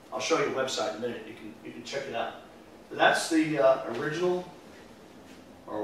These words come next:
or at least one of the early, uh, Union stations here in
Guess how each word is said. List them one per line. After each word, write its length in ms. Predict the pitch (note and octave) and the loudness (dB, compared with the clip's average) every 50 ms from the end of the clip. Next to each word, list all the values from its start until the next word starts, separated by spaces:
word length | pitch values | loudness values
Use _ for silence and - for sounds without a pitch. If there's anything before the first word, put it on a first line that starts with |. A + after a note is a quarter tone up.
| G#2+ - - | -6 -8 -10
or 80 | A2+ G#2+ | -10 -10
at 60 | G#2+ | -8
least 200 | B2 B2 - - | -8 -8 -6 -4
one 140 | C#3+ C#3+ D3+ | -2 -2 0
of 60 | C#3+ | 0
the 120 | C3+ C3+ | 0 0
early, 360 | C3+ C3 C3 A#2+ A#2+ B2 A#2 A2 - - - - - - - - - - - - - - - | 0 0 -2 -2 -2 -4 -6 -8 -10 -16 -20 -20 -20 -20 -20 -20 -20 -20 -20 -20 -20 -10 -4
uh, 360 | - A2 G#2+ G#2 G#2 G#2 G2+ - - - - B2 | -2 0 0 0 -2 -4 -6 -8 -12 -14 -16 -10
Union 240 | C3+ D3+ D#3 D#3 D3+ | -4 -2 -2 -2 -2
stations 580 | - - - C3 B2 - - - A#2+ A#2+ A#2 - | -4 -4 -4 -2 -2 -2 -4 -4 -6 -8 -8 -8
here 220 | - A#2 A2 - | -6 -6 -6 -6
in 160 | - A2+ A2 | -8 -10 -12